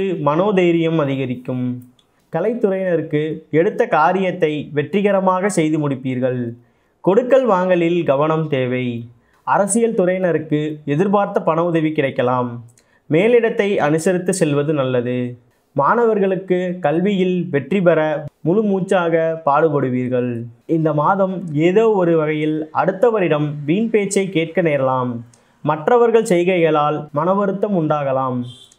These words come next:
நீண்ட நாள் இழுபறியாக இருந்து வந்த பிரச்சனை முடிவுக்கு வரும். தொழில் வியாபாரத்தில் இருந்து வந்த பின்தங்கிய நிலை மாறும். வியாபார போட்டிகள் தடை தாமதங்கள் நீங்கும். உத்தியோகத்தில் இருப்பவர்கள்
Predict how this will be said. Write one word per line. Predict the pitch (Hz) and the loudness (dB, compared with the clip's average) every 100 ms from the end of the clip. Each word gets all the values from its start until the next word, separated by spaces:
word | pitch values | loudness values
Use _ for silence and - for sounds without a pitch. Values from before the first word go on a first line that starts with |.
| _ _ _ | _ _ _
நீண்ட | 151 214 240 233 | 0 2 2 4
நாள் | 208 202 196 | 4 2 2
இழுபறியாக | 165 180 190 180 165 156 151 156 156 170 | 2 2 2 2 2 2 0 0 -2 -6
இருந்து | 143 151 165 165 | -2 0 2 2
வந்த | 151 143 139 | 2 0 0
பிரச்சனை | 139 139 196 190 | -2 0 -2 0
முடிவுக்கு | 175 147 156 156 156 | 0 2 0 -2 -2
வரும். | 135 123 127 123 117 117 _ _ _ _ _ | 0 0 -2 -4 -8 -12 _ _ _ _ _
தொழில் | 147 170 196 | 0 2 2
வியாபாரத்தில் | 175 170 175 180 175 170 180 180 | 2 2 2 2 0 0 0 0
இருந்து | 151 156 160 | 2 2 2
வந்த | 165 160 156 156 151 - - | 0 0 0 0 -2 -6 -2
பின்தங்கிய | 175 196 208 208 202 | 0 0 0 0 0
நிலை | 175 156 170 | 2 2 2
மாறும். | 147 131 127 127 123 123 - _ _ | 2 0 0 -2 -4 -8 -12 _ _
வியாபார | 135 156 214 226 226 | 0 2 2 2 0
போட்டிகள் | 208 190 185 185 180 175 180 | 0 0 0 0 0 -2 -2
தடை | 139 165 | 0 0
தாமதங்கள் | 185 180 185 180 170 175 | 0 0 2 0 2 0
நீங்கும். | 170 143 131 123 123 120 120 - _ - | 0 -2 -2 -2 -2 -4 -6 -16 _ -6
உத்தியோகத்தில் | 143 190 233 233 226 233 | -2 2 2 0 0 0
இருப்பவர்கள் | 208 175 208 190 175 170 | 0 0 0 0 2 0